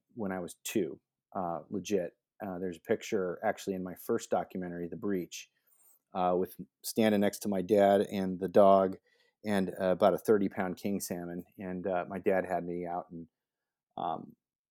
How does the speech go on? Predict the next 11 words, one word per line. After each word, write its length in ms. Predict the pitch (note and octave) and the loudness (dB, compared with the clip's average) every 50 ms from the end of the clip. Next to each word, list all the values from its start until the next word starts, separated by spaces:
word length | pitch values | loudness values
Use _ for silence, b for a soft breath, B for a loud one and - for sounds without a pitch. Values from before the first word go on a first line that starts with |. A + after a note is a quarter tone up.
| _ _ - | _ _ -4
a 60 | G#2 | 0
little 340 | G2+ G#2+ G#2+ G2+ F#2 F2 E2+ | 2 4 4 6 4 4 2
kicker 540 | - - C3+ A#2+ - A2 G2+ G2+ - - - - | 2 2 0 2 2 2 0 0 0 -2 -2 0
or 260 | G#2 F#2+ F#2+ F#2+ F#2 | 2 2 4 4 2
a 60 | F#2 | 2
little 220 | G2 G2+ F#2+ F2+ | 2 0 0 0
skiff 480 | - - - - A#2+ A2+ G#2+ G2 - - | -2 -2 2 4 6 6 6 4 0 -4
and 80 | F#2+ F#2 | -6 -6
a 60 | - | -2
kicker 280 | - A#2+ A2 - A2 | -2 -2 0 0 0
motor 500 | G#2 G2+ G2+ G2+ G2 G2 F#2+ F#2+ F2 - | 0 0 0 0 2 2 0 0 -2 -4